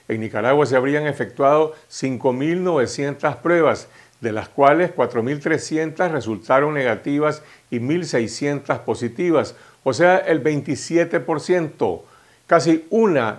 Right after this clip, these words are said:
de cada tres personas resulta positiva en las muestras del Ministerio de Salud.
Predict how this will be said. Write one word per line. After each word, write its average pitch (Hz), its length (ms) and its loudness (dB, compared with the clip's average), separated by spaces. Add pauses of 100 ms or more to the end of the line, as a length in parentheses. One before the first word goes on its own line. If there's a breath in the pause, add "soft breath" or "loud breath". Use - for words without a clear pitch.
de 120 140 -2
cada 156 280 4
tres 160 200 -2
personas 139 640 0
resulta 147 500 -4
positiva 143 800 -2
en 131 100 -6
las 107 160 -8
muestras 135 460 -2
del 139 120 -2
Ministerio 120 640 -4
de 123 80 -2
Salud. 135 480 2